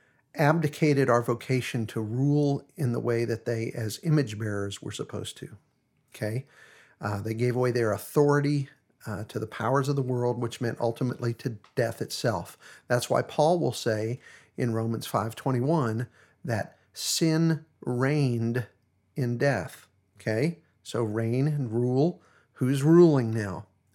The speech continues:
Who's reigning? Sin is reigning. Okay? Not, not the humans who God created in his image and gave authority to rule. Now,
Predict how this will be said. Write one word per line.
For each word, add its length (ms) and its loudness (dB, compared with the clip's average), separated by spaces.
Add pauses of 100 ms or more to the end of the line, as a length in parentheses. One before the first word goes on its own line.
(140)
Who's 200 -2
reigning? 500 0 (600)
Sin 360 2
is 160 2
reigning. 460 -6 (400)
Okay? 340 -4 (240)
Not, 340 -2 (380)
not 260 0
the 60 2
humans 640 0 (440)
who 160 -2
God 520 -2
created 540 0
in 100 2
his 240 2
image 420 -4 (400)
and 180 0
gave 220 0
authority 420 0
to 80 -2
rule. 600 0 (360)
Now, 520 0